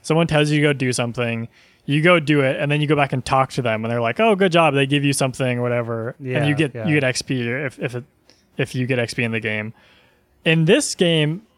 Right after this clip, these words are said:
Speaker 1: it seems like you just do the thing and you just magically get the X P. Like,
Speaker 2: That's
Speaker 1: you don't,
Speaker 2: true, and
Speaker 1: you
Speaker 2: you,
Speaker 1: never
Speaker 2: you can
Speaker 1: have to
Speaker 2: even
Speaker 1: go
Speaker 2: do
Speaker 1: back.
Speaker 2: it if you were never told about the quest.
Speaker 1: <laughs> Yeah, exactly.
Speaker 2: That
Speaker 1: Yeah.
Speaker 2: happened to me once. I can't remember what
Speaker 1: Yeah.
Speaker 2: it was, but
Speaker 1: Like, I
Speaker 2: Yeah.
Speaker 1: kill-, like, I killed all the raiders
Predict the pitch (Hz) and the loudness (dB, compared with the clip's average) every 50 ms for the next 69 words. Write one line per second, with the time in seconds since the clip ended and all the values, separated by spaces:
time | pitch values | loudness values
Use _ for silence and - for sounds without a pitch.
0 | _ _ - 160 147 - - 175 170 160 143 156 151 143 143 139 - - _ _ | _ _ -4 -4 -2 0 0 2 2 2 2 2 2 2 2 0 -4 -10 _ _
1 | _ _ - 156 170 202 226 185 - 143 127 131 170 180 190 202 180 160 151 - | _ _ -2 0 2 2 0 0 -2 -6 -2 2 2 4 4 4 4 4 2 2
2 | - - 156 151 143 127 117 117 127 143 147 143 139 285 523 - - _ - 143 | 2 0 0 2 2 0 0 0 0 0 0 0 -2 -4 -6 -8 -8 _ -2 0
3 | 139 143 143 147 151 143 - 151 143 131 120 139 131 - - 131 123 113 - - | 2 2 2 2 2 0 0 0 0 2 2 0 0 0 0 -2 -2 -2 -4 -8
4 | - 135 117 107 107 107 143 - _ _ _ _ _ _ - 143 139 165 170 170 | -6 -6 -6 -6 -8 -12 -16 -18 _ _ _ _ _ _ -2 -2 0 2 4 4
5 | 214 240 175 160 147 135 147 151 156 160 160 160 156 160 170 175 196 190 180 185 | 4 4 2 0 -2 -2 -2 -2 0 2 2 4 4 4 4 6 6 4 4 4
6 | 180 - - 156 160 156 139 131 - 170 170 165 156 156 143 139 - 147 151 139 | 4 2 2 2 2 2 2 4 2 4 4 2 2 0 -2 -4 -2 -2 -2 -2
7 | 135 123 123 135 - 135 135 147 147 151 147 131 135 127 - - 135 139 127 120 | -2 -4 -6 -10 -8 -4 -2 0 0 0 0 0 -2 -4 -4 -4 -2 -2 -2 -2
8 | 113 - 120 110 - - - 117 101 - - - - 165 165 190 190 160 175 175 | -4 -4 -8 -8 -4 -4 -4 -4 -4 -8 -6 -2 0 2 4 4 4 4 2 2
9 | 185 170 160 156 175 - - 220 202 - 151 147 139 170 156 156 139 156 175 180 | 2 0 2 2 2 2 2 2 0 0 0 0 2 2 4 4 4 2 2 2
10 | - 170 151 135 127 127 127 131 131 127 123 113 127 123 131 123 117 120 117 135 | 0 0 -2 -2 -2 -2 0 0 -2 -2 -4 -6 -6 -6 -6 -6 -4 -4 -2 0
11 | 139 131 120 120 127 110 131 - - 110 107 120 - _ _ _ _ _ _ _ | 0 0 0 0 -2 -4 -8 -12 -18 -18 -18 -18 -20 _ _ _ _ _ _ _
12 | _ - - 143 143 139 165 175 123 107 - 170 180 214 190 160 160 - 160 151 | _ -8 -2 -2 0 2 2 2 2 2 2 2 2 4 4 2 4 4 4 2
13 | 147 - - 170 165 185 175 170 160 143 143 127 127 135 143 160 160 143 127 113 | 2 2 2 2 4 4 4 4 2 2 2 0 2 2 4 4 4 2 0 0
14 | 110 110 110 113 - - - | -2 -2 -4 -4 -6 -8 -10